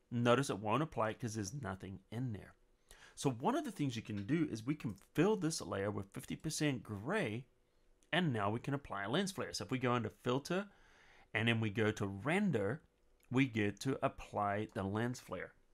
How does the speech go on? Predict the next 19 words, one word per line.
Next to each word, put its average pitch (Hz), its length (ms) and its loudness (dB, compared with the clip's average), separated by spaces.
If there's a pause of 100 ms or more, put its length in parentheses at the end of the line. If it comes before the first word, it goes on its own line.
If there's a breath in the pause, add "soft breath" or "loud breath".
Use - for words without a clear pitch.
(140)
But - 160 0
the 117 60 0
problem 330 580 -4
with 135 160 -2
this, - 340 -2
we 202 100 -4
can 262 180 -6
move 196 260 0
it 127 40 2
around, 107 480 -4
we 160 100 -2
can 120 180 -4
do 113 140 0
all 127 60 0
kinds 110 300 -4
of 98 80 -8
things 170 260 -6
we 104 140 -6
want, 143 560 -6